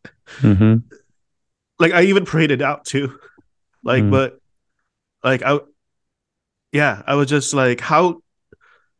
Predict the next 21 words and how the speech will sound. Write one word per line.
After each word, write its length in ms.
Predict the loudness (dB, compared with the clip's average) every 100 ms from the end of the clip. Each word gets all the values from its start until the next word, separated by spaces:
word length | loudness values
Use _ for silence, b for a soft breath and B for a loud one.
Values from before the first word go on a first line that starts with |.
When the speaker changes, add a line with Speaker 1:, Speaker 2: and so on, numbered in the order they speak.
| -10
Speaker 2:
like, 280 | -10 -10 _ _
<sighs> 520 | -14 -14 -16 -20 _ -2
words 460 | 2 4 2 0
like, 360 | 0 -2 -4 -20 _ _ _ _ _ _ _ _ -8
"How 160 | -4 0
could 200 | 0 0
a 20 |
good 300 | 0 -2 0
God 460 | 0 2 0 -4 -14 -18 -12
do 180 | -6 -4
this?" 540 | -2 -4 -6 -10 -10
Or, 460 | -4 -2 -2 -4 -2
Speaker 1:
Yeah. 260 | 0 0 -2
Speaker 2:
"How 160 | -4 -2
could 180 | -2
a 40 | -4
kind 400 | -6 -6 -6 -4
God 340 | -2 -2 -2
do 120 | -4 -4
that?" 320 | -6 -8 -8
And 220 | -8